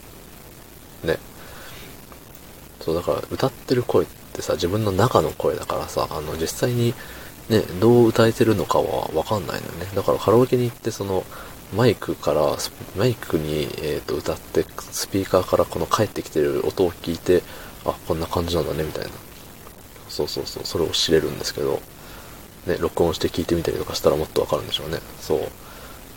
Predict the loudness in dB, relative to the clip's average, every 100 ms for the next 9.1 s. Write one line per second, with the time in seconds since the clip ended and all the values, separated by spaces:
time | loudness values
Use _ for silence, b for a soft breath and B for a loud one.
0 | -20 -18 -4 -4 -2 -4 -4 -4 -6 -2
1 | -2 -2 -6 -4 -2 -2 -4 -4 -6 -4
2 | -4 -4 -10 -20 -12 -8 -6 -6 -8 -10
3 | -12 -8 -6 2 4 4 4 2 2 2
4 | 2 0 2 4 4 2 -2 B B B
5 | B B -4 -2 0 0 -2 -6 -20 -20
6 | -20 -20 -20 -20 -20 -20 -20 -18 -16 -14
7 | -4 -4 -2 -6 -4 0 0 0 -10 -16
8 | -12 -12 -12 -20 -20 -20 -20 -14 -4 0
9 | 0